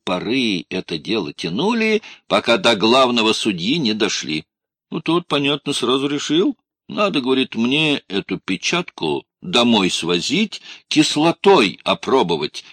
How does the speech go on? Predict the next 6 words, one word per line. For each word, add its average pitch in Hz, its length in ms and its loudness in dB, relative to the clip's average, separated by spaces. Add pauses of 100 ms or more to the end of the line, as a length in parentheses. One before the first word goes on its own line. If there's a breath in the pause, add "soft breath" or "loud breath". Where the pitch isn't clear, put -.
(160 loud breath)
точно 202 460 2
ли 165 140 0
золотая". 123 800 0 (460 loud breath)
Увёз 180 640 4
золотой 101 420 2
лопаток 87 600 -2